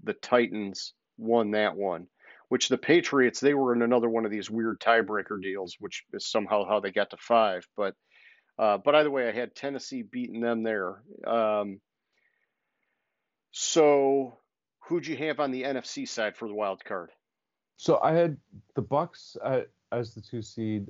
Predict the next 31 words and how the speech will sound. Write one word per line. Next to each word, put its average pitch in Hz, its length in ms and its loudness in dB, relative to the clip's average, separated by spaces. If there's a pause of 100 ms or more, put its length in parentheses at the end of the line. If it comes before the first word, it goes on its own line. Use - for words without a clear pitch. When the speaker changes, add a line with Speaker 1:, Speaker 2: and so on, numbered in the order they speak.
(160)
Speaker 2:
against 95 340 -4
the 98 60 -4
Lions 92 640 -2
as 85 280 -6
the 82 80 -6
seven 85 340 -2
seed. 87 420 2
And, 101 200 0 (440)
I - 40 -2
mean, 110 120 4
come 90 160 -2
on. 76 220 0 (480)
Speaker 1:
Yeah, 104 220 -6
Speaker 2:
Lions 107 340 0
Speaker 1:
the 95 80 -8
Speaker 2:
don't 90 80 -6
win 90 160 -4
playoff 85 320 -2
games. 78 340 -6 (500)
Bucs. - 300 -4
Speaker 1:
<laughs> - 60 -10 (880)
Speaker 2:
Um, 131 240 4
Speaker 1:
Not 170 200 6
yet. 175 280 4
Speaker 2:
I 135 140 0
ha- 135 80 -2
Speaker 1:
Not 131 200 -4
yet, 113 180 -6
James. - 420 -18
Not 107 200 -8
yet. 85 140 -12